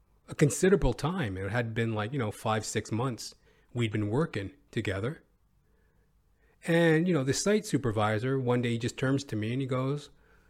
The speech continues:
"Cool, Jonathan. So, like, what do you do? Like, what do you, what's, what's your goals outside of, like, are you, like, what, what are your goals? Do you wanna continue on in construction? Like,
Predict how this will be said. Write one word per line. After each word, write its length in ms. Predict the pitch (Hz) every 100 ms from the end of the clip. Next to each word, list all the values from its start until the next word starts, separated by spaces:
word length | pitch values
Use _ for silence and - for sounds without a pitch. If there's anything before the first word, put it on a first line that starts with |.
| _ -
"Cool, 220 | 247 262
Jonathan. 540 | - 117 156 190 233
So, 260 | 190 202 101
like, 260 | 202 196 175
what 120 | 208
do 60 | 254
you 140 | 269
do? 320 | 160 208 269
Like, 340 | 156 113 113 147
what 100 | 165
do 80 |
you, 220 | 190 180 175 _ _ _ _ _
what's, 260 | 139 151 -
what's 180 | 165
your 80 | 175
goals 440 | 113 127 160 180 120
outside 460 | 110 - 110 110
of, 220 | 110 101
like, 160 | 104 104
are 40 |
you, 380 | 107 107 107 101 - _ _ _ _
like, 120 | 113 123
what, 320 | 131 131 117
what 100 | 135
are 40 |
your 180 | 135 123
goals? 480 | 104 117 165 127 92
Do 80 | 107
you 100 | 104
wanna 380 | 104 104 101 104 _ _ _ _ _ _
continue 420 | - - 123 113
on 140 | 110 110
in 60 |
construction? 680 | 101 101 - 117 - 175 170
Like, 260 | 117 107